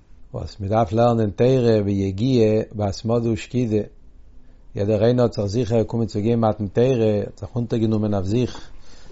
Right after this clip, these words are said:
קבל געווען די תורה פון דאס נאי. און אין לימוד התורה, דאך ידוע,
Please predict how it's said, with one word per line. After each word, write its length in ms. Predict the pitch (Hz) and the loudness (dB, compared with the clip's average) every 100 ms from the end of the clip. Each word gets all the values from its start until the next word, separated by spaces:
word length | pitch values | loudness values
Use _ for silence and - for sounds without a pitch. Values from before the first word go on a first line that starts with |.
| - - | -16 -10
קבל 300 | - 113 120 | 0 2 2
געווען 200 | 107 107 101 | 2 0 0
די 60 | |
תורה 300 | 92 120 120 | 0 2 2
פון 140 | 104 110 | 0 -4
דאס 200 | 95 104 | -6 -4
נאי. 420 | 95 98 110 127 - - - - - - - - - - - 123 | -2 -2 -2 -4 -10 -16 -16 -16 -18 -18 -18 -20 -20 -20 -8 2
און 640 | 131 135 120 120 127 131 - - | 4 4 2 0 -2 -6 -10 -10
אין 100 | 101 | -4
לימוד 260 | 101 135 117 | -2 0 2
התורה, 640 | 117 - 139 143 123 117 | 2 2 0 2 2 0
דאך 160 | 110 92 | -2 -2
ידוע, 640 | 113 110 147 131 117 117 | -2 0 2 4 4 2